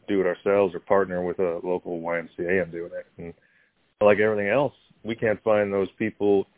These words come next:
whether it's patient care techs or unit secretaries. It's very difficult to find that, the, the class of staff member. Daycare is no different. It's very difficult to staff those things. One of them locally closed this year. That's why it's such a huge problem.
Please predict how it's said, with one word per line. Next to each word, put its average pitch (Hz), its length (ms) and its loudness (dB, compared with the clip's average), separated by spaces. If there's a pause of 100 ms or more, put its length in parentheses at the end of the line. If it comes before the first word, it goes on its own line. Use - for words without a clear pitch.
(120)
whether 92 260 0
it's 87 140 -4
patient 98 320 0
care 113 180 6
techs 98 440 2
or 87 120 -8
unit 107 320 -6
secretaries. 87 640 2 (160)
It's 92 220 -12
very 101 200 8
difficult 98 380 4
to 98 60 -6
find 98 380 0
that, 95 180 2 (520)
the, 98 180 0 (120)
the 98 80 -8
class 92 240 2
of 87 100 -6
staff 117 280 4
member. 87 220 0 (300)
Daycare 113 300 2
is 95 60 -12
no 92 120 -4
different. 92 360 -2
It's - 80 -18
very 92 220 -4
difficult 98 460 0
to - 140 -20
staff 104 320 0
those 87 160 -4
things. 80 200 -8
One 101 180 6
of 95 80 2
them 90 180 2
locally 90 340 2
closed 107 540 4
this 85 200 -6
year. 85 200 -2
That's 92 160 0
why 92 160 2
it's 80 120 -4 (120)
such 95 180 -6
a - 20 -2
huge 92 200 -2
problem. 90 380 0